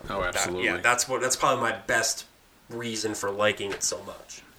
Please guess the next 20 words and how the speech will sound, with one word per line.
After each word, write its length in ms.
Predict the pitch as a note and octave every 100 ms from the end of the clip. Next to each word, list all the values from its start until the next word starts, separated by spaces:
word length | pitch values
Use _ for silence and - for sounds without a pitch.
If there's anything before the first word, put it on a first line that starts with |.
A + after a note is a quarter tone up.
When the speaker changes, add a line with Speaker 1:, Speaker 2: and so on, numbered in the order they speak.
| -
Speaker 1:
Now, 180 | A#2+ B2
we, 120 | B2+
we, 220 | A2 B2
we 200 | A#2+ A#2+
talked 360 | A2+ C#3+ D3 -
about 340 | A2+ A2+ G#2+
Dusty, 340 | A2 G#2 - G#2+
we 120 | G2
talked 300 | - G2 -
about 260 | G2 F#2+ -
Stone 280 | G#2 G2
Cold, 380 | F#2+ G#2 G2 F#2+ - - - -
uh, 240 | F#2 F#2
being 340 | F2+ G#2 G2+ F#2
two, 400 | - A2 G2+ G2+
you 60 | G2
know, 140 | F#2+
Raw 400 | F#2 F#2+ G2 G2
guest 360 | F#2+ G2 - -
hosts 380 | G2 F#2 -